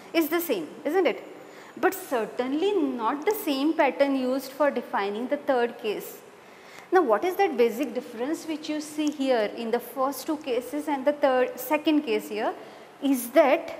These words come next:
if I talk about first two cases, no matter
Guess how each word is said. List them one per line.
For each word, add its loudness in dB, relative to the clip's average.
if -8
I 2
talk 0
about 2
first 0
two 0
cases, 0
no 2
matter 0